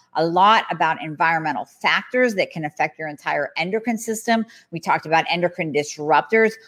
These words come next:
What are you doing in your environment right now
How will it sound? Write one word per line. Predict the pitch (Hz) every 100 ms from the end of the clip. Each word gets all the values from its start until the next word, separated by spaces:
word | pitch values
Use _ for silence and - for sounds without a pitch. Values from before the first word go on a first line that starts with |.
| _
What | 180 220
are | 214
you | 165 196 269 339 277
doing | 285 269 254
in | 233 214
your | 202
environment | 185 185 180 180 180 175 -
right | 175 170 160 147
now | 175 208 269 226 160 147 190